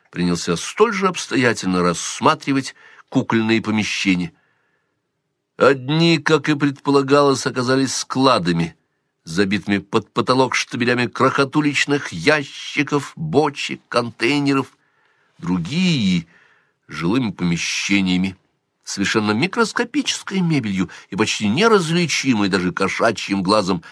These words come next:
посудой, малюсенькими кроватями и прочими самыми обыкновенными предметами обстановки, разве что уменьшенными до лилипутских размеров. Полная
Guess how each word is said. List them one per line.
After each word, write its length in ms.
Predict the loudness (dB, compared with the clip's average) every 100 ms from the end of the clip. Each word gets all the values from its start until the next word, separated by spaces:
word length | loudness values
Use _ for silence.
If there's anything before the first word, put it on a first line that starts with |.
| -20 -4
посудой, 760 | 0 0 0 -2 0 2 0 -2 -14 -20 -12 0
малюсенькими 720 | 2 2 0 -2 -2 0 0
кроватями 1080 | 0 -2 0 2 2 0 -2 -2 0 -2 -6 -18 -6
и 120 | -4 0
прочими 580 | 4 4 2 -2 -2
самыми 400 | -2 -2 0 0
обыкновенными 720 | -2 -2 0 2 2 0 -2 -2
предметами 560 | -4 -4 -4 -4 -6
обстановки, 800 | -6 -8 -6 -2 0 -2 -4 -10 -10 -16 -2
разве 360 | -2 0 -2
что 220 | -2 -2
уменьшенными 880 | 0 2 2 2 0 -2 -2 -2 -2 -8 _
до 100 | -4
лилипутских 800 | 0 0 0 -4 -8 -8 -8 -8
размеров. 560 | -8 -6 -6 -8 -10 -16 _ _ _ _ _ _ _ _ _ _ _ _ _
Полная 880 | -6 2 4 4 2 2 0 -2 -8